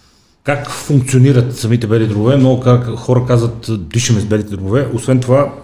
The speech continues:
тук и с наши специалисти, а, ваши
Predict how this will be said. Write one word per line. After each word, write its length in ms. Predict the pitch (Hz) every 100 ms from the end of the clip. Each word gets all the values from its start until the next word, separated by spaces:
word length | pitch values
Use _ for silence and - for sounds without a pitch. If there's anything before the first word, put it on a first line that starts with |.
| -
тук 400 | 143 127 - - - -
и 520 | 127 123 123 123 120 110
с 200 | 117 117
наши 180 | 123 -
специалисти, 1200 | 113 - 117 123 123 120 117 113 110 107 104 104
а, 40 | 104 104 104
ваши 320 | 92 127 127